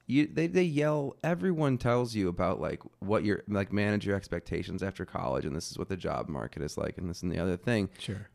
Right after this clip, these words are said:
Speaker 1: And, like, their plan seems to often be to graduate. Like, "I'm just gonna
Speaker 2: <laughs>
Speaker 1: graduate."
Speaker 2: Yeah, yeah.
Speaker 1: And, like,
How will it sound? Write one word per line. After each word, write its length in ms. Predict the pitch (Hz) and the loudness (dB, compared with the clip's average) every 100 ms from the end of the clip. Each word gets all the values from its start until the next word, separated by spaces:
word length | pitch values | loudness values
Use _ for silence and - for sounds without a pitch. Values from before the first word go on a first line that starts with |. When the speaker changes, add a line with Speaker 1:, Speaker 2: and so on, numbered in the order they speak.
| - | 0
Speaker 1:
And, 180 | 101 104 | 2 2
like, 300 | 98 95 - _ _ - | 0 -4 -8 _ _ -16
their 320 | - 101 127 | -6 0 0
plan 600 | - 123 139 156 110 90 - - | 0 -2 0 2 0 -2 -8 -14
seems 480 | - 113 117 135 123 | -6 -2 0 0 -2
to 140 | - - | -2 2
often 440 | 92 117 127 110 | 2 2 0 0
be 180 | 98 92 | 2 0
to 160 | - 87 | -2 -4
graduate. 800 | - 82 76 87 - - - - _ _ _ _ _ - | 0 0 0 -2 -4 -4 -6 -10 _ _ _ _ _ -4
Like, 120 | 98 | 2
"I'm 180 | 107 113 | 4 4
just 160 | 107 | 4
gonna 160 | - 95 | 4 6
Speaker 2:
<laughs> 100 | 170 | 6
Speaker 1:
graduate." 540 | 92 98 95 90 67 | 6 6 4 2 4
Speaker 2:
Yeah, 100 | 131 | 4
yeah. 200 | 113 123 95 - _ _ _ _ | 2 0 -2 -10 _ _ _ _
Speaker 1:
And, 360 | 98 104 95 - - | 2 4 2 0 2
like, 280 | 104 98 | 4 4